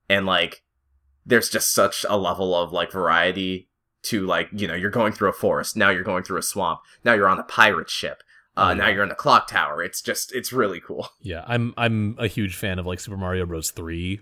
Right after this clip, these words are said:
Speaker 2: was the, the
Speaker 1: Mm-hmm.
Speaker 2: Mario game I played the most, and same thing. They, they pushed the differences in feelings between the different worlds in that game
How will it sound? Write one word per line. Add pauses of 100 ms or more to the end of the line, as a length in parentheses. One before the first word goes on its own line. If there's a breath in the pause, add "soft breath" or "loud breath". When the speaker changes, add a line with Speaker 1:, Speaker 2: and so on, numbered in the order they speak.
Speaker 2:
was
the,
the
Speaker 1:
Mm-hmm.
Speaker 2:
Mario
game
I
played
the
most,
and (180)
same
thing.
They, (500 soft breath)
they
pushed
the (880)
differences
in
feelings
between
the
different
worlds
in
that
game